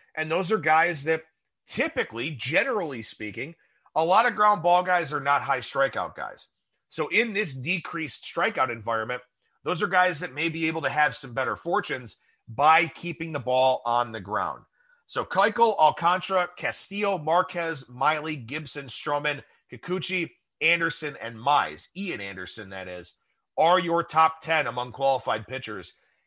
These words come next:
in ground ball percentage. So maybe ground ball percentage, something that we want to look at a little bit more here until things stabilize, assuming that things do stabilize here for this Major League Baseball season.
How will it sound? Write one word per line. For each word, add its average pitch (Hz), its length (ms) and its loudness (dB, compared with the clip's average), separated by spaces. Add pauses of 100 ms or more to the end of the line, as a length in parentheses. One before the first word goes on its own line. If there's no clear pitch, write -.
(100)
in 190 220 0
ground 131 280 4
ball 135 200 4
percentage. 78 580 -10
So 98 80 -14
maybe 156 240 -6
ground 233 260 4
ball 226 200 4
percentage, 147 540 -4 (280)
something 190 220 -6
that 180 100 -4
we 175 80 0
want 180 180 4
to 151 80 -2
look 160 180 -2
at 143 220 4
a 120 80 -4
little 156 260 -2
bit 139 300 -4
more 156 320 2
here 87 360 -10 (440)
until 156 380 2
things 156 340 -6
stabilize, 139 800 0 (640)
assuming 101 560 -4 (360)
that 147 180 -2
things 143 300 -6
do 156 160 -6
stabilize 98 680 -6
here 92 240 -10 (360)
for 165 460 2
this 139 220 -6
Major 127 260 -6
League 107 120 -6
Baseball 101 420 -6
season. 117 400 -10